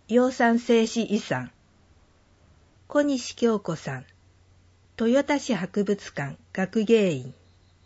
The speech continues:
時間はいずれも午後一時三十分から三時までです。定員は各三十人、抽選。受講料は各六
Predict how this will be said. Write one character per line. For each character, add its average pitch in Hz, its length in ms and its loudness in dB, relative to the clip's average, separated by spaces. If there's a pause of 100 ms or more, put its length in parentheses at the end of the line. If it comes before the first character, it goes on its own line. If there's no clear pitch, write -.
(1160)
時 202 140 -2
間 247 280 4
は 233 300 4
い 196 80 -2
ず 226 160 0
れ 214 140 2
も 202 200 0 (460)
午 262 120 6
後 226 120 6
一 214 240 0
時 196 120 -2
三 190 260 2
十 202 160 0
分 135 320 -6
か 127 160 -8
ら 127 200 -10
三 247 360 2
時 160 140 -4
ま 139 100 -4
で 135 140 -8
で 131 160 -8
す。 - 240 -20 (1500)
定 262 240 6
員 240 320 6
は 214 220 -2 (180)
各 240 400 -2
三 202 320 2
十 190 300 2
人、 127 200 -8 (300)
抽 190 260 2
選。 151 360 -6 (760)
受 208 200 -2
講 285 280 4
料 160 280 2
は 139 200 -4 (120)
各 214 480 -4
六 165 160 -4